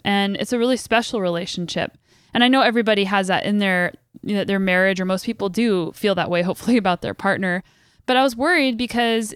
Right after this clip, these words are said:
it was just the two of us for so long. We were married for, <laughs> I'm trying to think how long, six years before we had Bradley.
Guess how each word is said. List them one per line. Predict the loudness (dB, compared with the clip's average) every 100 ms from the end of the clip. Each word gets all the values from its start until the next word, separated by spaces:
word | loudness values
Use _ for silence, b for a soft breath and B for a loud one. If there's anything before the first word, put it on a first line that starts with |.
| -4
it | 0
was | 0
just | -2 -6
the | -8
two | -4 0
of | 2
us | 0 0
for | -8
so | -4 -2
long. | 2 2 2 0 -4 -8 -16 _ _ -8
We | -2 0
were | 0
married | 2 2 2 0 -2
for, | -8 -4 0 2 2 2
<laughs> | 2
I'm | 0 -2
trying | -4 -2
to | -2
think | -2 -4
how | -4 -2
long, | 0 0 -4 b b b -6
six | -6 -4
years | 0 2 0
before | -2 -4 -2
we | 0
had | 0 0
Bradley. | 0 -2 -2 -8 -8